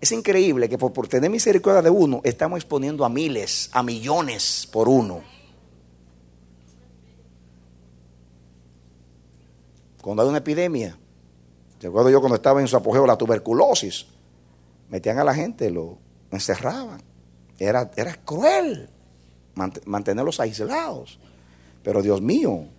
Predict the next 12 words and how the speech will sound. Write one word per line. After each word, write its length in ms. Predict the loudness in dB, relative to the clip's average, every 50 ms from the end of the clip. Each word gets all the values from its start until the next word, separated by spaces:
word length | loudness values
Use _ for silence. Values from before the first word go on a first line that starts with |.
| _ _ _ _ _ _ _ _ _ _ -4
es 120 | -4 -2
que 80 | 0 0
si 80 | 0 0
usted 160 | 4 4 4
lo 100 | 4 4
trae 160 | 2 0 2
para 200 | 2 2 2 2
acá, 160 | 2 0 0
nos 160 | -2 0 0
mata 200 | 0 0 2 0
a 60 | -2 0
todos. 640 | 2 4 4 4 4 2 0 0 -4 -8 -12 -12